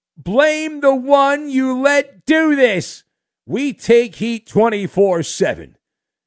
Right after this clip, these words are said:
And keep us healthy, care about us, and see what happens."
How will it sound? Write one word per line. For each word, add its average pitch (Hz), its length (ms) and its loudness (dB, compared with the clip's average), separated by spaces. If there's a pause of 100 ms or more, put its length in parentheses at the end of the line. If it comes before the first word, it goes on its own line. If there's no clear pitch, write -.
(140)
And 131 320 -8
keep 226 340 -8
us 185 280 -2
healthy, 147 680 -6 (240)
care 269 380 6
about 196 360 0
us, 170 480 -4 (320)
and 139 200 -8
see 214 240 -8
what 190 200 -6
happens." 147 840 -8